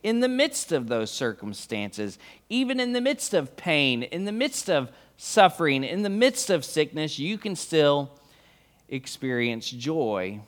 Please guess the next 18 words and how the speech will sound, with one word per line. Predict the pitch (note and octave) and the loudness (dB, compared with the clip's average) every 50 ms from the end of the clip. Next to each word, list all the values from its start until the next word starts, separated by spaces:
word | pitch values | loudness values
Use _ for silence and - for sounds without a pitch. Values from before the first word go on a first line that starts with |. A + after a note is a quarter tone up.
| _ _ _ _ _ _ _ _ _ _ _ _ _ | _ _ _ _ _ _ _ _ _ _ _ _ _
because | B2 A#2 - - - G3+ G#3 G#3+ F#3+ E3+ | -10 -8 -8 -2 2 4 4 4 2 -4
you | F3+ F#3+ F3+ E3 | -4 -4 -2 -2
have | D#3+ E3+ D#3+ D#3 D#3 C#3 | 0 2 2 2 2 0
the | B2+ B2+ | -4 -8
Spirit, | B2 - - - - - - G3 G3 F#3+ D3+ A#2+ A2+ A2+ A2+ B2 C#3 - | -8 -8 -10 -10 -12 -10 -8 -6 -4 -2 -2 0 0 0 0 -2 -4 -6
the | - B2+ | -8 -10
Holy | A2 A#2 E3 F#3 F#3+ D3+ | -8 -6 -6 -6 -4 -6
Spirit, | B2+ - - B2+ B2 A#2+ A2+ - F#2 | -6 -8 -8 -6 -6 -6 -6 -8 -8
working | A2 A2+ C3 D3+ D3+ - C#3+ C3 F#2+ | -8 -6 -6 -6 -8 -10 -10 -10 -8
in | C#2+ A2+ A#2 A2+ | -8 -8 -6 -6
you | A#2 A2+ A2+ A2 | -6 -6 -8 -10
to | - - | -10 -14
produce | G#2 - G#2+ G#2 G2 F#2+ G2+ A#2 C#3 D3+ C#3+ B2 A#2 A2 - - - _ _ _ _ _ _ _ | -14 -12 -12 -12 -12 -12 -10 -8 -6 -4 -4 -6 -6 -8 -12 -16 -20 _ _ _ _ _ _ _
this | - G#2+ A2+ G#2+ G2+ - - | -6 -6 -6 -6 -6 -8 -12
joy | - G#2 A2 A2 G#2 G#2 G2+ G#2 G#2+ - - | -12 -10 -8 -6 -6 -4 -4 -6 -6 -8 -10
in | - A2 A2 G#2+ G#2 | -10 -8 -8 -8 -6
your | G#2 G#2 G2+ G2+ | -6 -6 -6 -6
life. | G#2 A2+ A#2+ A#2+ G2+ F#2+ G2 G2+ | -2 0 0 0 0 -2 -4 -8